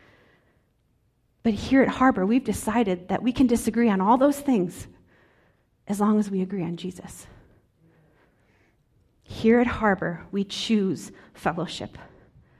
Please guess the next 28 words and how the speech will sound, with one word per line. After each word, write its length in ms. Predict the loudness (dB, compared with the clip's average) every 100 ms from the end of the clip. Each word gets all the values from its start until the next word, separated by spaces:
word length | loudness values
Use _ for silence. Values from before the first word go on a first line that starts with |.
| _ _ _ _ _ -8
We 280 | 0 2 2
will 360 | 0 -2 -4
decide 840 | -2 -2 -2 0 2 2 0 -2 0
that 160 | 0 0
despite 520 | -2 -4 0 2 2
our 120 | 2
differences, 800 | 2 -2 -4 -4 -2 -2 -6 -14 -20 _ -20 -20 _ _
we 280 | 0 4 4
are 140 | 4
gonna 180 | 4 2
be 240 | 2 2 2
a 60 |
part 280 | 2 0 0
of 100 | 0
what 140 | -4
God 220 | -4 -2 -2
is 120 | -4
up 200 | -6 -8
to 240 | -6 -6 -6 -10
in 120 | -10
the 80 | -8
world. 360 | -10 -10 -12 -14 -20 _ _ _ _ _ _ _ _ _ _ _ _ _ -2
We 120 | -2
trust 420 | 0 2 2 2
that 100 | 2
our 140 | 2
shared 500 | 0 0 4 6 4
center 720 | 0 -8 0 2 2 -2 -6